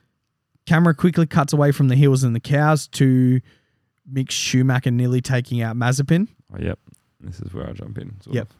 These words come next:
Speaker 1: that's where you mainly
Speaker 2: <laughs>
Speaker 1: jumped in.
Speaker 2: Sort of.
Speaker 1: Um, Gunther Steiner comes on the radio. They ask him about it. Poor Gunther.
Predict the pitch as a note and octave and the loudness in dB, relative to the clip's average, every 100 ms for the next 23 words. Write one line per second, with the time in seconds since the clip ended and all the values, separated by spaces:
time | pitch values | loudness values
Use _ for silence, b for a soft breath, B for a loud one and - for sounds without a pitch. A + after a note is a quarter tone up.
0 | C3 C3+ C3+ B2 A#2 A#2 A2+ A2+ A2+ A2+ | -6 -4 -2 -2 -2 -2 -4 -4 -4 -4
1 | A2+ A2+ C#3+ D#3+ - B B B _ B2+ | -6 -4 -4 -4 -6 B B B _ 0
2 | C3+ C3+ C3+ C3 B2+ _ _ - E3+ B2+ | 2 2 2 0 -4 _ _ 2 2 2
3 | - C#3+ D3 C#3 C#3+ D3 C3 B2+ C3+ D#3 | 0 0 0 0 0 2 0 0 0 2
4 | D3+ C#3+ B2+ B2 C3 - C3 C3 C3+ B2+ | 2 2 0 0 0 0 0 0 2 0
5 | B2 B2+ - b b b b _ G3+ A#3 | 0 -2 -4 b b b b _ 4 6
6 | D#3+ D3 G#2+ | 6 4 2